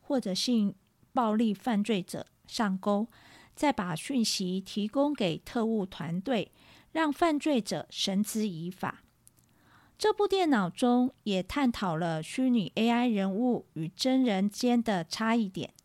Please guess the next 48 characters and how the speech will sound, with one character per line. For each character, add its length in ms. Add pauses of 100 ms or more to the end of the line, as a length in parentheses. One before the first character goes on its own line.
(520)
A 160
I 160
不 180
断 300
的 80
演 320
进 240
之 180
后， 400 (120)
会 160
不 160
会 280
有 220
自 260
己 160
的 240
主 280
观 360
意 160
识 320
和 240
情 280
感 260
呢？ 220 (1080)
不 160
能 300
用 260
自 220
己 200
的 240
主 280
见， 340 (220)
凡 260
事 280 (100)
按 180
照 180
指 260
令 280
做 220
事， 320 (440)
不 200
能 200
有 140
自 220
己 160
的 120
情 320
感， 320